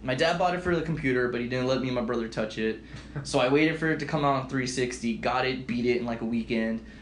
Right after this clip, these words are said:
Speaker 1: So then when I got the Xbox One, um, and the Reaper of Souls one came out, I was like, "Fuck it, buying it again."
Speaker 2: <laughs>
Speaker 1: And then I beat that, like, several times, and then, um, and then some more stuff came out, and I beat it again.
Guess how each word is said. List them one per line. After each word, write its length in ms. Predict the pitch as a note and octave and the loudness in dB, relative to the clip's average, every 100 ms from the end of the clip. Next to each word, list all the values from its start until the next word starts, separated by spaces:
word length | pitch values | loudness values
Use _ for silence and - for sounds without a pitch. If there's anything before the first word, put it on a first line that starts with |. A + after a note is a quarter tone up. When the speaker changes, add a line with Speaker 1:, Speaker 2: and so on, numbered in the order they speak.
| - - - | -18 -18 -2
Speaker 1:
So 180 | - C#3 | 2 4
then 160 | C#3+ | 4
when 80 | D3+ | 2
I 200 | D3+ C#3 | 2 0
got 220 | C3 C3+ | 0 -2
the 120 | C3+ B2+ | 0 0
Xbox 580 | A#2+ - A#2+ - - | 0 -2 -2 -2 -6
One, 680 | C#3+ F#3 D#3+ C3+ C3 B2+ C3 - | 0 2 4 2 0 -2 -6 0
um, 360 | B2 A#2+ A#2 | 2 2 -2
and 100 | A#2+ | -2
the 140 | A#2+ A#2 | -2 2
Reaper 320 | C#3+ D3+ B2 | 4 4 -2
of 80 | A#2+ | 2
Souls 260 | F3 F3+ | 4 4
one 160 | D#3 C3 | 4 0
came 140 | C#3 | 0
out, 140 | B2+ C3 | 0 0
I 40 | |
was 80 | C#3 | 2
like, 220 | B2+ A2+ | 0 4
"Fuck 240 | B3+ D4 B3+ | 4 4 2
it, 280 | - - | -4 0
buying 300 | D#3+ A#3+ B3 | 4 4 4
it 80 | B3 | 0
again." 380 | A#3+ B3 G#3+ G3 - C#3+ - | 0 2 2 2 -6 -12 -12
Speaker 2:
<laughs> 260 | - - - | -14 -8 -2
Speaker 1:
And 100 | C#3+ | 0
then 120 | C#3+ | 2
I 100 | C3 | 0
beat 240 | C3+ D3+ | 0 2
that, 240 | D3 D3+ C#3 | 4 4 0
like, 100 | B2 | 0
several 320 | C3 A#2+ A#2+ | 0 0 0
times, 540 | C3 A#2 A#2 A#2+ B2 | 2 2 2 -2 -4
and 120 | A#2+ | -4
then, 140 | B2+ B2 | 0 2
um, 600 | B2 A2+ G#2+ G#2 - - - - - - C3+ | 2 2 -2 -6 -10 -16 -18 -18 -18 -10 -2
and 100 | C#3+ | 0
then 140 | D3+ | 0
some 160 | D#3 D3+ | 0 2
more 140 | D3+ | 2
stuff 240 | D#3 - - | 2 -2 0
came 180 | C#3+ | 2
out, 200 | C3 C3 | 4 4
and 80 | C3 | 2
I 60 | A#2+ | 0
beat 160 | C3 | 0
it 80 | B2 | 0
again. 540 | A#2 B2 B2 A#2 A2+ | -2 0 0 0 0